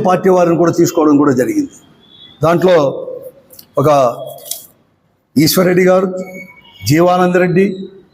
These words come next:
రామకృష్ణారెడ్డి, కేశవరెడ్డి, చిన్న ఎరిస్వామిరెడ్డి, హరినాథరెడ్డి, ఎస్కే అనిల్, పాటిల్ శివరాజ్,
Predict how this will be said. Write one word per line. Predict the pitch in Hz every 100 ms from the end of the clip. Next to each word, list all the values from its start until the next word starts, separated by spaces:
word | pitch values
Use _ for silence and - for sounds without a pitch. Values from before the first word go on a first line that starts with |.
| - _ -
రామకృష్ణారెడ్డి, | 117 143 180 185 185 190 175 180 170 196 196 - - - _ -
కేశవరెడ్డి, | 175 185 196 190 185 175 202 202 - - - _ _ -
చిన్న | - 202 214 175
ఎరిస్వామిరెడ్డి, | 170 185 202 196 190 185 160 190 190 190 190 - _ _ _ _ _ -
హరినాథరెడ్డి, | 170 196 202 202 202 190 170 202 202 - - - - _ _ _ 127
ఎస్కే | 147 - 214 196
అనిల్, | 151 185 202 196 - - _ _ _ _ _
పాటిల్ | 151 190 185 202 -
శివరాజ్, | 165 180 190 208 196